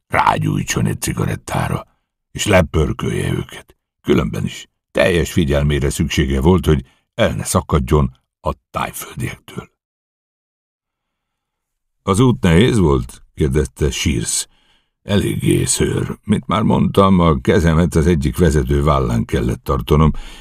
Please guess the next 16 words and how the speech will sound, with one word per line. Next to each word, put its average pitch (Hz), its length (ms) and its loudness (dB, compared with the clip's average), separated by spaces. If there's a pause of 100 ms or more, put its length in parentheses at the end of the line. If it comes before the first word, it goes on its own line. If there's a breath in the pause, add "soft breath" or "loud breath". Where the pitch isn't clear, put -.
(160 loud breath)
és - 60 -16
ezeknek 98 480 2
a 87 60 4
derék - 360 2
embereknek - 600 2
igazán - 500 0
fura - 440 2
ösvényeik - 840 -4
vannak." - 500 -6 (1400 soft breath)
Három 110 360 4
éjszakán 80 680 4
át 78 400 4
kénytelen 92 680 4
volt 67 380 0
dombokra 73 600 4
felmászni 76 840 4